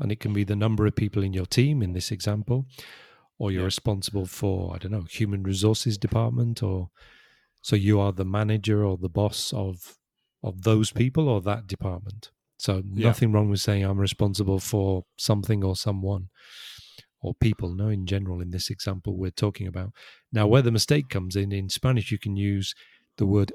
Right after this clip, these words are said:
Speaker 1: responsable as a noun.
Speaker 2: Mm-hmm.
Speaker 1: So the bit, I hear this all the time, the number of clients saying, "I am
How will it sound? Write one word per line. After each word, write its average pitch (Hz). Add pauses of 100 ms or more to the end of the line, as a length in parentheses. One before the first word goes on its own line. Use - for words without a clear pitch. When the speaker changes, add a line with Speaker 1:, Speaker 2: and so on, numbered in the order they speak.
(120)
Speaker 1:
responsable 101 (160)
as 98
a 95
noun. 98 (600)
Speaker 2:
Mm-hmm. 107
Speaker 1:
So 101
the 92 (200)
bit, 147
I 123
hear 110
this 101 (140)
all 135
the 113
time, 104
the 98
number 101
of 135
clients 107
saying, 104
"I 113
am 117